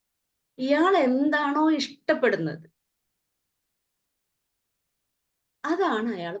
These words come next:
പറയാൻ ശ്രമിച്ചിട്ടുള്ളത്, അയാൾ മനസ്സിലാക്കാൻ ശ്രമിച്ചിട്ടുള്ളത് എന്ന് വേണമെങ്കിൽ പറയാം. സത്യം ഉൾക്കൊണ്ടിട്ടും, അല്ലേ, അത് ഇഷ്ടമില്ലാത്ത സത്യമായത് കൊണ്ട് അയാൾ എന്ത് ചെയ്യുന്നു?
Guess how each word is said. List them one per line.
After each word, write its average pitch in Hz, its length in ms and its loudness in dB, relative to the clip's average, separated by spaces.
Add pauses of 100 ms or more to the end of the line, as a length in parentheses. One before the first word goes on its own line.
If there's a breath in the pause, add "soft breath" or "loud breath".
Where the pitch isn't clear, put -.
പറയാൻ 156 300 -8
ശ്രമിച്ചിട്ടുള്ളത്, 139 760 -12 (160)
അയാൾ 185 200 0
മനസ്സിലാക്കാൻ 156 680 -4
ശ്രമിച്ചിട്ടുള്ളത് 147 680 -10
എന്ന് 151 120 -2
വേണമെങ്കിൽ 151 280 -6
പറയാം. 135 280 -8 (1300)
സത്യം 214 380 0
ഉൾക്കൊണ്ടിട്ടും, 175 760 0 (1200)
അല്ലേ, 170 200 -6 (520)
അത് 185 120 0
ഇഷ്ടമില്ലാത്ത 233 960 2
സത്യമായത് 208 1040 -2
കൊണ്ട് 175 280 -4
അയാൾ 170 300 -4
എന്ത് 165 220 -2
ചെയ്യുന്നു? 143 540 -8